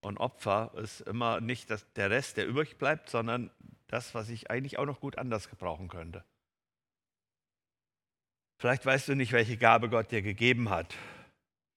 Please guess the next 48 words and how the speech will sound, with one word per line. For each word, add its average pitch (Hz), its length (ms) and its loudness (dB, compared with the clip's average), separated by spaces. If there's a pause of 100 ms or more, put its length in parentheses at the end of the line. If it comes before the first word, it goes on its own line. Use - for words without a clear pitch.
(480)
Was 90 80 -18
macht 120 280 2
man 110 160 -2
da? 90 280 0 (920)
Fang 127 240 0
einfach 135 320 0
mal 127 220 2
an, 127 180 2
das 127 180 -4
zu 123 120 -8
tun, 131 220 -4
was 117 140 -4
dir 117 100 -6
vor 113 160 -6
den 107 140 -4
Füßen 92 340 -8
liegt. 76 380 -16 (480)
Dann 107 120 -8
wirst 110 160 -8
du - 20 -10
es 110 60 -10
schon 123 160 -6
feststellen, 90 680 -6
ob - 840 -20
du 117 80 -4
die 101 140 -6
Gabe 90 300 0
dafür 87 340 -8
hast 90 180 -14
oder 85 220 -8
nicht. 82 300 -12 (840)
Wenn 127 140 0
jemand 160 260 6
wissen 170 240 0
will, 175 100 6
ob 156 120 8
er 143 80 6
die 131 100 4
Gabe 143 240 10
der 131 140 6
Kinderarbeit 165 580 4
hat, 170 220 2
muss 135 160 -2
er 127 80 4
einfach 120 260 2
mal 139 160 2
anfangen 147 380 2
damit. 87 360 -4